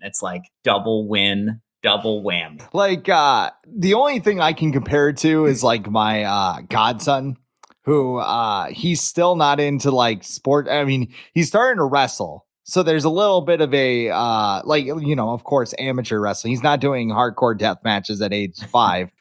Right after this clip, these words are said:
Speaker 2: which would be pretty cool and awesome and yet terrifying if he was. But, um, I, I have not been able to get to that point. So I,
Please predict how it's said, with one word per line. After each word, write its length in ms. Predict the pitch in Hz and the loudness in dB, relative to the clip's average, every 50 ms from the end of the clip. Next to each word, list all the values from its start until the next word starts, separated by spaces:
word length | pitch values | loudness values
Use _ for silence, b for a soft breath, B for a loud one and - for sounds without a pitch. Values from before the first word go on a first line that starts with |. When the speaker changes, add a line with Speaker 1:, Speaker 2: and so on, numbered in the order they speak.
| _ _ | _ _
Speaker 2:
which 140 | 151 147 - | -2 0 0
would 100 | 131 117 | 0 0
be 140 | 127 110 - - - | 0 0 -2 -6 -6
pretty 240 | - 156 127 92 - _ | -4 -4 -4 -4 -6 _
cool 340 | - - - 147 151 151 135 | -10 -4 -2 -2 0 0 0
and 100 | 117 110 | 0 0
awesome 400 | 107 110 127 139 131 - 127 113 | 0 0 0 -2 -2 -2 -2 -2
and 160 | 107 101 98 | -2 -2 -4
yet 180 | 101 107 104 - _ _ _ | -4 -6 -6 -8 _ _ _
terrifying 580 | - 127 120 123 127 107 - 104 98 95 95 92 | -6 -4 -2 0 0 0 0 0 0 0 -2 -4
if 100 | 92 - | -6 -6
he 120 | - 104 | -4 -2
was. 360 | 98 120 131 120 98 87 82 | 2 2 2 2 0 -2 -6
But, 260 | - - 104 101 95 B B B B B B B B - | -6 -4 -4 -4 -4 B B B B B B B B -4
um, 640 | - 117 113 107 107 101 98 98 95 95 92 - - _ _ _ _ - | 0 0 2 2 2 2 0 -2 -2 -6 -8 -10 -12 _ _ _ _ -2
I, 180 | - 160 156 | 0 0 0
I 220 | - 127 147 156 143 | 0 0 0 0 0
have 260 | 117 123 147 143 139 | 0 0 0 0 0
not 420 | 139 156 147 156 160 160 - - - | 0 0 2 2 0 0 -4 -8 -4
been 140 | - 143 135 | -2 0 0
able 260 | 131 131 127 120 131 | 0 0 0 0 0
to 120 | 117 113 107 | 0 -2 -2
get 200 | 95 127 117 - | -2 -2 -2 -2
to 100 | - 107 | -2 -2
that 220 | 120 110 101 - | 0 0 0 0
point. 260 | - 123 117 110 104 | -2 -2 -2 0 -2
So 220 | - - 120 117 107 | -2 -2 -2 0 2
I, 160 | 107 147 147 | 2 2 2